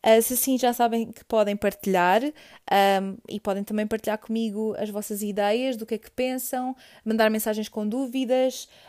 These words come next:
ahm, com ideias de temas também, até a vossa opinião, que eu estou sempre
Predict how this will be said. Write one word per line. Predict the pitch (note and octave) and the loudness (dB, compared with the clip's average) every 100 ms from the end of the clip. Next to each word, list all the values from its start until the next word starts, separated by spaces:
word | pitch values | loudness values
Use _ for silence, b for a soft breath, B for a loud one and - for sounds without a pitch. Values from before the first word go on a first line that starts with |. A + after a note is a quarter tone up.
| - | -4
ahm, | G#3+ G#3 G#3 G3+ - | -2 -2 -4 -8 -12
com | - C4+ B3+ B3 A3+ - _ _ | -8 -4 -2 -2 -6 -14 _ _
ideias | - F#3+ F#3+ F#3+ | -8 -4 -2 -4
de | - | -6
temas | G#3+ G3+ - | -6 -6 -6
também, | G3 G#3 D#4 G#4 | -4 -2 0 0
até | - B3+ | 2 2
a | A#3+ | 2
vossa | A#3 A#3 | 0 0
opinião, | A#3 A3+ A3 G#3 G3 B3+ D4+ | -2 0 -2 0 0 -2 -4
que | - | -8
eu | |
estou | A#3 | -4
sempre | A#3 B3 A#3 A#3+ A#3 | -4 -4 -4 -4 -6